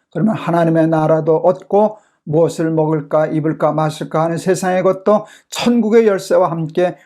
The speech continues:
우리에게 더하여 주실 줄을 믿습니다. 그리하여 승리하고 하나님께 인정받고 자녀의 권세를 누리며 살아가는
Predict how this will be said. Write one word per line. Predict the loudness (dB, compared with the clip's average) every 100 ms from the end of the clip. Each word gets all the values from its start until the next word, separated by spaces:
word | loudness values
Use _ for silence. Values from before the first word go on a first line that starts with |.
| _
우리에게 | -6 0 0 2 -2 -4
더하여 | -2 0 0 -2 -4 -8
주실 | -8 -8 -4 -4 -2
줄을 | -2 0 -2 -8 -8
믿습니다. | -6 -4 -4 -4 -8 -16 _ _ _ _
그리하여 | -4 -2 0 -2 -4 -8 _
승리하고 | -8 0 2 2 0 -6 -10 -16 _ _ _
하나님께 | -6 -2 0 0 0
인정받고 | 4 4 4 0 -2 -8 -10 -14 -14 -14 _ _
자녀의 | -10 -2 0 0 0
권세를 | 0 0 -2 -4 -2
누리며 | -2 -2 -2
살아가는 | -6 -6 -2 -2 -2